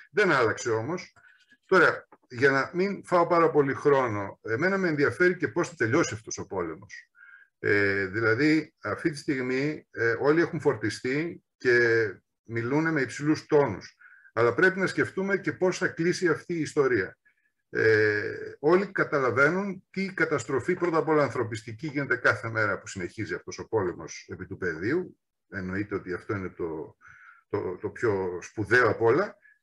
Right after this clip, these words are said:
Από εκεί και μετά, οι κοινωνικές, οικονομικές καταστροφές που,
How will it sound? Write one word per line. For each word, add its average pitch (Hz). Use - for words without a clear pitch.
Από 107
εκεί 110
και 180
μετά, 160
οι 120
κοινωνικές, 127
οικονομικές 143
καταστροφές 139
που, 110